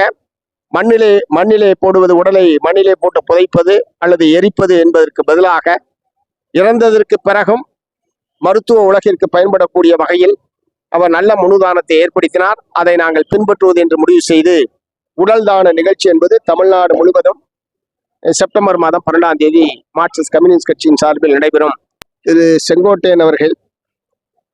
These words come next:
அதிமுகவிலிருந்து பிரிந்து போனவர்கள் எல்லாம் ஒன்றாக சேர்க்க வேண்டும் என்பதற்கு திரு எடப்பாடி அவர்களுக்கு ஒரு குறிப்பிட்ட காலக்கெடுவை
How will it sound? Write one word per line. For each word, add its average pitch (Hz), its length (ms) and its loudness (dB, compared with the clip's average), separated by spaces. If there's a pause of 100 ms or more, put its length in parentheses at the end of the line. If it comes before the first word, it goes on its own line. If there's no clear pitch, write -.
(960)
அதிமுகவிலிருந்து 170 1040 0 (160)
பிரிந்து 175 300 0
போனவர்கள் 156 440 2
எல்லாம் 156 260 0 (1200)
ஒன்றாக 160 500 0 (140)
சேர்க்க - 380 -2
வேண்டும் 147 360 0 (300)
என்பதற்கு 151 520 0 (1500)
திரு 156 120 0
எடப்பாடி 165 440 0
அவர்களுக்கு 151 520 0 (380)
ஒரு 147 160 0 (180)
குறிப்பிட்ட 156 380 -4 (100)
காலக்கெடுவை 147 580 0